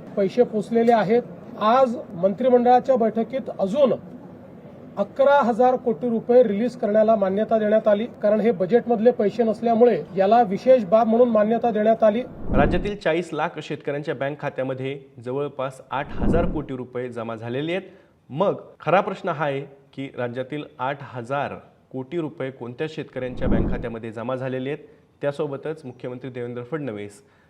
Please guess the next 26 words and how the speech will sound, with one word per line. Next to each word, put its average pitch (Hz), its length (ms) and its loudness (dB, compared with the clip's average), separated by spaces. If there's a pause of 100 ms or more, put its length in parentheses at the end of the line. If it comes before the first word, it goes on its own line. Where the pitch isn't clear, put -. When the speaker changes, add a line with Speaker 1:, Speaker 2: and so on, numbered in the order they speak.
(100)
Speaker 2:
या 135 260 -4 (120)
अकरा 135 300 -8
हजार 131 320 -6
कोटी 135 280 -12
रुपयांचा 123 400 -10
उल्लेख 113 260 -8 (100)
करतायत, 135 320 -6 (340)
ते 139 100 -8
शेतकऱ्यांच्या 135 560 -10
बँक 127 220 -10
खात्यामध्ये 123 540 -10 (280)
पंधरा 120 220 -10
ते 127 120 -10
वीस 123 200 -12
दिवसात 120 260 -12 (100)
खरंच 117 220 -10
जमा 113 280 -10
होणार 123 320 -6
का? 151 180 -6 (360)
राज्य 127 240 -8
सरकारनं 156 400 -8
यापूर्वी 131 520 -8 (280)
अतिवृष्टीचं 127 840 -10
अनुदान 131 420 -8
किंवा 127 220 -6
मदत 139 400 -4